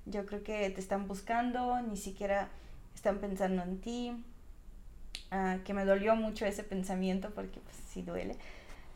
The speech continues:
Y dije, "Ya, o sea, ya no quiero estar escondiéndome, ya no quiero, mm, estar, ah, temiendo vivir", porque me di cuenta que muchos años estando aquí estaba,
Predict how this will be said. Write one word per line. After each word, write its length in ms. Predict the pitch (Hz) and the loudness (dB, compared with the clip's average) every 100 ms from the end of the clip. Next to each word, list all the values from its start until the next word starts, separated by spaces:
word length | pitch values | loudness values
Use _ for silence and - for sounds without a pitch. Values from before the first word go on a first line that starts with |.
| - - - | -14 -10 -4
Y 80 | |
dije, 680 | 208 202 202 185 180 98 - - 190 | -2 -2 2 4 4 2 -2 -6 0
"Ya, 240 | 214 240 | 2 4
o 80 | 220 | 2
sea, 140 | 214 202 | 0 -2
ya 120 | 202 | 0
no 160 | 208 | -2
quiero 260 | 208 202 202 | -2 0 0
estar 260 | 202 196 196 | 2 0 0
escondiéndome, 920 | 190 185 190 220 226 226 220 220 214 | -2 0 2 2 2 0 0 -2 -2
ya 100 | 196 | -2
no 140 | 196 | -4
quiero, 580 | 190 190 185 185 180 - | -2 0 2 2 2 0
mm, 680 | 185 185 - - - - 190 | -2 -8 -12 -18 -16 -12 -8
estar, 680 | 190 - 190 185 180 185 190 - - | -8 0 4 4 4 0 -10 -12 -8
ah, 380 | 185 190 190 185 - | -4 -2 -2 -4 -2
temiendo 760 | 196 196 190 196 196 202 240 254 - - - - | 2 4 4 4 4 2 0 -4 -12 -14 -12 -4
vivir", 480 | 196 185 190 - - - | 2 4 2 0 -6 -8
porque 720 | 185 - - 214 208 - - - - - - - - | -8 -6 -4 -4 -4 -4 -6 -8 -10 -12 -10 -10 -4
me 160 | 208 196 | 0 0
di 120 | 208 | 0
cuenta 400 | 214 208 196 190 | 2 2 4 0
que 220 | 185 185 - - - - - - | 0 -2 -4 -6 -6 -6 -4 -2
muchos 460 | 220 220 220 220 214 | 0 0 0 -2 0
años 540 | 196 190 240 381 - | 0 0 0 -4 -8
estando 360 | - 208 202 196 | -6 -4 0 -2
aquí 400 | - - 208 220 | -2 -4 -4 -4
estaba, 720 | 190 - 202 196 196 185 | -6 -2 0 2 2 0